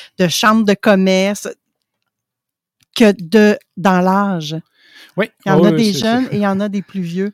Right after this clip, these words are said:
Speaker 2: Oui, oui,
Speaker 1: J'adore
Speaker 2: de, de,
Speaker 1: ça.
Speaker 2: de sept à soixante-dix-sept ans,
Speaker 1: C'est
Speaker 2: comme on dit dans le, dans le dicton, on a vraiment de, <laughs> ben, tu sais, on peut pas répondre à un besoin citoyen si on n'a pas les visions de tout le monde.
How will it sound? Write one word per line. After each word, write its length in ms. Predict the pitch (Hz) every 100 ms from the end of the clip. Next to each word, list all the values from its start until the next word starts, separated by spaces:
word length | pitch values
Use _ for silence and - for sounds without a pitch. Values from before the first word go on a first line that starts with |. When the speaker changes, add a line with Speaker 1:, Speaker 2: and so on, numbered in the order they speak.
| _
Speaker 2:
Oui, 60 | -
oui, 60 | 185
Speaker 1:
J'adore 440 | 202 180 202 196
Speaker 2:
de, 60 | 139
de, 60 |
Speaker 1:
ça. 140 | 135 175
Speaker 2:
de 180 | 135 123
sept 240 | 165 165
à 60 | 147
soixante-dix-sept 800 | 156 131 143 143 131 - 131
ans, 40 | 143
Speaker 1:
C'est 80 | 135
Speaker 2:
comme 160 | 147
on 100 | 131
dit 140 | 120 135
dans 160 | 127
le, 80 | 123
dans 140 | 127
le 40 | 127
dicton, 280 | 120 - 254 269
on 60 |
a 60 | 247
vraiment 260 | 117 - 233
de, 80 |
<laughs> 480 | 339 - - _ -
ben, 80 | 175
tu 60 | -
sais, 120 | 233
on 100 | 202
peut 140 | 170
pas 180 | 143 208
répondre 360 | 170 147 185 170
à 40 |
un 100 | 151
besoin 260 | 147 139 160
citoyen 460 | - 190 139 160
si 120 | 170
on 60 | 143
n'a 140 | 135
pas 100 | -
les 100 | 143
visions 260 | 123 120 127
de 40 |
tout 120 | 120 117
le 60 |
monde. 140 | 107